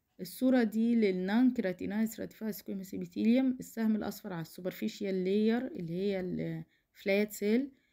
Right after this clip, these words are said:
with flat nucleus، والسهم الأخضر على الانترميديت لاير اللي هي polyhedral والcentral rounded nucleus،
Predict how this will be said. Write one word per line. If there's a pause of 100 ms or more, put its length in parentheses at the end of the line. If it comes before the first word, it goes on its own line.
(400)
with
flat
nucleus، (380)
والسهم
الأخضر
على
الانترميديت (100)
لاير
اللي
هي
polyhedral
والcentral
rounded
nucleus،